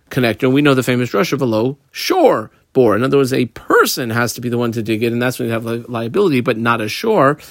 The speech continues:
However, this is different. Hacha here, kevan de isle laheich, lemiliu, lemiluye. If, uh, there's some hole that's dug by, like, some shore in my backyard, what should I do? I should, I should actually fill it.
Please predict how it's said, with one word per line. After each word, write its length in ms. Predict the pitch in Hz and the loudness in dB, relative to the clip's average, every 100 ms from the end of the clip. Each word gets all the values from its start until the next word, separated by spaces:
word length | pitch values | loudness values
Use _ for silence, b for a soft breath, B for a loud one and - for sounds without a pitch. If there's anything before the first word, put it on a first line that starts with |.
| B B | B B
However, 380 | - 110 110 113 | -4 -2 -2 0
this 140 | 147 | -2
is 120 | 123 | -2
different. 300 | 110 101 - - | -6 -8 -12 -4
Hacha 560 | 170 - 156 120 120 | 0 0 0 -4 -4
here, 320 | 101 110 113 B B B - | -4 -2 -2 B B B -8
kevan 420 | 131 208 240 226 | -4 -2 -2 -2
de 140 | 175 | 0
isle 260 | 170 - 147 | 0 0 2
laheich, 520 | 139 123 135 98 - B B B - | 2 2 0 -2 -8 B B B 0
lemiliu, 1300 | 135 131 131 123 120 123 127 175 233 220 170 135 123 | 2 4 4 4 2 0 0 0 2 2 2 2 2
lemiluye. 1500 | 131 127 123 113 117 160 226 185 - 67 65 - 71 - B B B | 2 2 2 2 0 0 0 -2 -4 -8 -10 -10 -12 -14 B B B
If, 320 | 196 180 - | 2 2 0
uh, 220 | 196 190 | 0 2
there's 180 | 196 202 | 2 2
some 160 | 269 254 | 2 4
hole 400 | 233 320 220 151 | 4 4 4 2
that's 220 | 143 143 | 0 -4
dug 260 | 170 170 147 | -4 -4 -4
by, 220 | 139 139 | -4 -4
like, 280 | 139 135 - | -6 -8 -8
some 180 | 143 | -8
shore 140 | 131 165 | -4 -4
in 60 | |
my 60 | 147 | -2
backyard, 340 | 135 135 156 | -2 0 0
what 140 | 135 147 | 0 -2
should 160 | - | -2
I 100 | 135 | -4
do? 160 | 104 107 | -2 -4
I 80 | 110 | -4
should, 220 | - 90 - | -6 -12 -10
I 60 | - | -4
should 120 | 170 | -2
actually 220 | 139 104 | -2 -6
fill 340 | - - 320 | -4 0 2
it. 220 | 123 131 | 0 -2